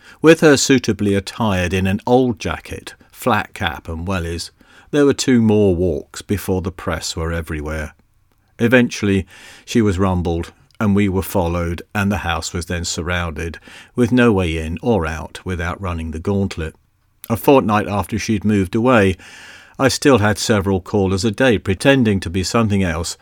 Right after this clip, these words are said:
other than reporters. They approached me in the pub, followed me to the shop, convinced I was involved in her life somehow. They pestered my neighbours asking if they'd heard or seen anything.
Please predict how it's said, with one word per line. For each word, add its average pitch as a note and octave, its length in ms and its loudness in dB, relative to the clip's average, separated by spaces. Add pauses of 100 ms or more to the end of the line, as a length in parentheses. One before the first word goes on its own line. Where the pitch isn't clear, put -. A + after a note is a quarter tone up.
(120)
other F2 240 -2
than E2+ 200 -6
reporters. E2+ 760 -6 (460)
They B2 120 4
approached A2 400 2
me F#2+ 160 0
in F2 80 -2
the E2+ 100 -6
pub, G2 380 -4 (300)
followed B2 440 4
me F#2+ 120 -2
to - 120 -12
the F2 100 -6
shop, - 580 -8
convinced G#2 800 2 (200)
I A2+ 140 -2
was G#2 160 -2
involved E2+ 460 -2
in F2 140 -2
her F2+ 220 -4
life - 460 -8
somehow. - 640 -10 (460)
They D#3 120 6
pestered A2 400 0
my G#2 180 0
neighbours G#2 440 2
asking F2+ 480 0
if E2 120 -6
they'd G2 220 -2
heard G#2+ 380 2
or F2 100 -4
seen A#2+ 340 0
anything. E2 460 -4